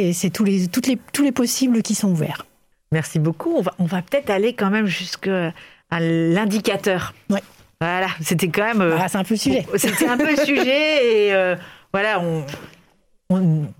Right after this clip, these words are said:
Speaker 2: voilà, on se connaît et c'est pas vraiment le mot qu'on apprécie forcément, mais c'est vrai que par rapport à l'innovation, on va imaginer maintenant ce terreau fertile, euh, du coup, tous ces projets qui sont là, les expérimentations foisonnent.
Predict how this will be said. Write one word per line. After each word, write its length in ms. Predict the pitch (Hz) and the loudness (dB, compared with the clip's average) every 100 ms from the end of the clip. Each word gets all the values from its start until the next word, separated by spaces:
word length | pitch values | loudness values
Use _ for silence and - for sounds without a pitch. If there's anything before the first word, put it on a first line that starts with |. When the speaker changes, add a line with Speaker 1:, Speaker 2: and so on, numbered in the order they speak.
| - | -4
Speaker 2:
voilà, 160 | 160 | 0
on 80 | 151 | 0
se 80 | - | 2
connaît 520 | 220 254 285 269 208 | 0 2 2 2 2
et 60 | 185 | 2
c'est 140 | 180 | -2
pas 280 | 147 196 196 | -2 -2 0
vraiment 280 | 165 170 214 | 0 0 2
le 120 | 185 | 2
mot 200 | 170 220 | 2 2
qu'on 180 | - 202 | 0 0
apprécie 440 | 185 - 190 - | 0 0 -4 -4
forcément, 800 | 185 - - 185 - 202 226 330 | -6 -6 -6 -6 -2 0 2 2
mais 200 | 277 196 190 - - _ _ - | 2 0 -4 -16 -20 _ _ -2
c'est 80 | 226 | 0
vrai 160 | 302 | 0
que 280 | - 214 - - - _ | 0 0 0 -6 -20 _
par 100 | 226 | -2
rapport 260 | 220 220 294 | -2 0 0
à 120 | 254 | 0
l'innovation, 540 | 220 214 202 202 - 320 | 0 2 2 -2 -2 0
on 100 | 294 | 2
va 140 | 214 | 2
imaginer 480 | 196 190 190 202 277 | 2 2 2 2 0
maintenant 300 | 220 208 254 | 0 0 -2
ce 80 | - | 0
terreau 280 | 226 220 226 | -2 0 0
fertile, 640 | - 202 - - 285 269 | -2 -4 -4 -2 2 2
euh, 340 | 202 190 185 180 - - - | 2 2 2 -2 -10 -18 -4
du 100 | 196 | -2
coup, 160 | 202 269 | 0 0
tous 140 | 269 | 0
ces 120 | 247 208 | 0 -2
projets 440 | - 185 185 240 | 0 0 2 0
qui 140 | - | -2
sont 200 | 190 165 | -2 0
là, 500 | 156 196 233 240 240 | 0 0 0 0 0
les 180 | 202 180 | 0 0
expérimentations 720 | 180 - 180 175 170 175 - 170 | 0 -2 0 0 0 -2 -2 -2
foisonnent. 800 | - 165 165 208 233 254 208 | 0 0 2 2 2 2 2